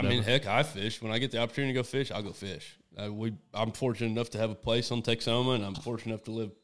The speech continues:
Speaker 1: five minutes from Johnson Branch Boat Ramp on Ray Roberts.
Speaker 2: Yeah.
Speaker 1: Now, I don't have a bass boat,
Speaker 2: Uh, well,
Speaker 1: so it does me no good.
Speaker 2: well, you don't have time to.
Speaker 1: But my roommate's dad has a bass boat, and we use that.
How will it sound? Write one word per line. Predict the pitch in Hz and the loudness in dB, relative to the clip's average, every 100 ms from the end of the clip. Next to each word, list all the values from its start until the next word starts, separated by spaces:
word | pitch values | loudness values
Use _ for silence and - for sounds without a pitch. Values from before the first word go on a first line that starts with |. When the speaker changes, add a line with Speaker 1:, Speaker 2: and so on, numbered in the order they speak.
| _ | _
Speaker 1:
five | 107 107 | 0 0
minutes | 113 113 - | 2 0 -2
from | 107 98 - | -2 -4 -6
Johnson | 104 113 117 | -2 0 0
Branch | 104 113 110 | 0 0 2
Boat | 117 135 | 2 4
Ramp | 113 113 113 98 | 4 2 0 -4
on | 98 95 - | -4 -4 -4
Ray | 110 113 | 0 4
Roberts. | 131 131 107 - - _ - | 6 6 4 -4 -12 _ 2
Speaker 2:
Yeah. | 107 92 - | 4 4 0
Speaker 1:
Now, | 143 131 | 2 6
I | 160 | 6
don't | 98 | 4
have | 85 | -2
a | |
bass | 110 165 131 | 0 0 0
boat, | 98 87 - - _ _ _ | -6 -8 -12 -20 _ _ _
Speaker 2:
Uh, | 131 - | -2 2
well, | 117 120 110 | 4 4 4
Speaker 1:
so | 143 | 4
it | 127 | 6
does | 131 127 | 6 6
me | 104 | 4
no | 92 | 2
good. | 117 98 107 - | 2 0 -2 -2
Speaker 2:
well, | 127 131 | 8 10
you | |
don't | 151 160 | 10 8
have | 117 | 8
time | 120 127 123 | 8 6 6
to. | 101 92 | 4 8
Speaker 1:
But | 110 131 - 123 | 10 10 6 2
my | 117 | 4
roommate's | 113 165 147 113 101 - | 8 10 10 10 6 4
dad | 131 147 120 | 6 8 6
has | 101 | 2
a | |
bass | 95 95 95 | 0 0 -2
boat, | - 101 - | -4 -6 -6
and | 104 | -6
we | 104 | -4
use | 101 98 95 | -6 -6 -8
that. | - | -12